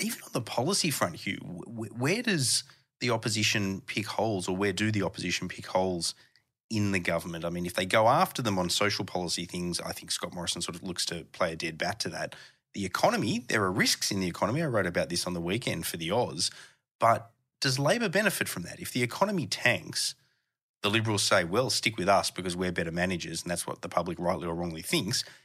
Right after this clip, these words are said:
If the economy goes well, then Scott Morrison says, "Hey, look, I've delivered the surpluses. Things are going well. Stick with us." So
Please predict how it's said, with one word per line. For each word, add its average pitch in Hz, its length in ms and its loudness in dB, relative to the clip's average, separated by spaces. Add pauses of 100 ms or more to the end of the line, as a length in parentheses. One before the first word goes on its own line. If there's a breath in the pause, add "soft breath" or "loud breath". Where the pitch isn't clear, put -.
(160 loud breath)
If - 120 -4
the 104 80 0
economy 98 320 2
goes 87 240 0
well, 190 380 2 (260)
then 90 140 0
Scott - 220 0
Morrison 98 280 0
says, - 220 -2
"Hey, 208 140 2
look, 185 240 -2
I've 87 140 -6
delivered 135 320 0
the 104 80 -2
surpluses. 87 600 0
Things 104 200 0
are 95 60 0
going 92 260 4
well. 90 180 4
Stick - 280 -2
with 92 100 0
us." 95 220 4
So 113 240 4